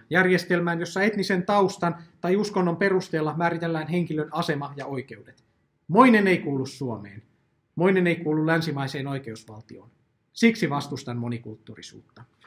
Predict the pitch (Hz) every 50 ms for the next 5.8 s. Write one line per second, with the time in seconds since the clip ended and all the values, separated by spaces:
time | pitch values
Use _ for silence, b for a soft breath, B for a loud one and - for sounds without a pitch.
0 | _ _ _ _ _ _ _ _ _ _ _ - - 123 123 131 139 139 175 202
1 | 196 170 156 160 160 147 135 135 135 - _ _ _ _ _ _ _ _ _ _
2 | _ _ _ _ _ _ _ _ _ _ _ _ _ _ _ - - 277 294 -
3 | - 240 247 226 240 220 196 196 180 - 180 190 196 190 180 170 160 151 156 160
4 | 143 135 - 143 - - 175 151 147 - 185 160 165 165 151 147 143 139 131 127
5 | - - 214 240 240 196 214 190 160 156 147 139 135 - 120 123